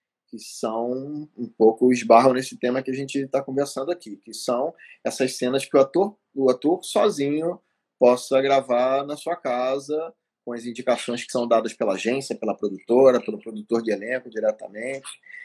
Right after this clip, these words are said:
Então as self-tapes começaram a ficar muito famosas. Com a pandemia, só reforçou, é, essa demanda pelas self-tapes, porque, né, por razões óbvias, as pessoas ficaram mais impossibilida-, impossibilitadas de ir pro estúdio gravar um teste,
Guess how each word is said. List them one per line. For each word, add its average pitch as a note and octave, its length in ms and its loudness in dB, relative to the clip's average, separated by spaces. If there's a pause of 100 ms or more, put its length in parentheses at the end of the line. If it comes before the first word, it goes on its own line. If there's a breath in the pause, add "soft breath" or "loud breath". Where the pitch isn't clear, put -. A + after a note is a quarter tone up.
(140)
Então D3+ 120 6
as F3 140 10
self-tapes F#3+ 600 2
começaram F#3 340 -2
a F3+ 40 -6
ficar F3+ 200 -20
muito F3+ 180 -12
famosas. A#2 460 -6 (440 soft breath)
Com G3+ 120 4
a F#3+ 80 4
pandemia, D#3 880 -4 (220)
só - 440 -4
reforçou, D#3+ 960 -2 (540)
é, C3+ 600 0
essa C3+ 220 -6
demanda C3+ 400 -6
pelas C#3 320 -6
self-tapes, D3+ 760 -6
porque, E3+ 680 0
né, C#3+ 420 0
por - 100 -20
razões B2+ 400 -2
óbvias, D3 520 4 (500)
as - 80 -20
pessoas - 440 -4 (240)
ficaram C#3+ 320 6
mais C#3+ 220 4
impossibilida-, C#3 840 0
impossibilitadas C#3 720 -2
de D3 80 0
ir C#3 80 -4
pro F3+ 100 -8
estúdio C#3+ 320 -6
gravar B2 240 0
um C3+ 60 -12
teste, - 400 -6